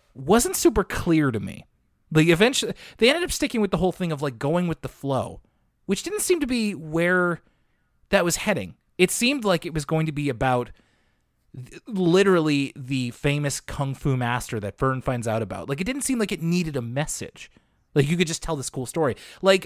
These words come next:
like, uh, Fern in the Persimmon Glitchet episode. I think that did also have a bit of a message to it, but you don't necessarily need it. It's just Fern finding out about this cool person. And I guess maybe that's her thing now, is she's the one who encounters these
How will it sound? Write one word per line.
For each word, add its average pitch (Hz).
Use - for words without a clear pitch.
like, 208
uh, 170
Fern 202
in 185
the 170
Persimmon 180
Glitchet 156
episode. -
I 175
think 294
that 196
did 180
also 147
have 139
a 139
bit 131
of 117
a 120
message 127
to 185
it, 185
but 214
you 220
don't 269
necessarily 208
need 165
it. 98
It's 110
just 170
Fern 156
finding 135
out 151
about 147
this -
cool 143
person. 143
And 104
I 135
guess 214
maybe 220
that's 185
her 170
thing 214
now, 98
is 107
she's 160
the 165
one 143
who 139
encounters 135
these 120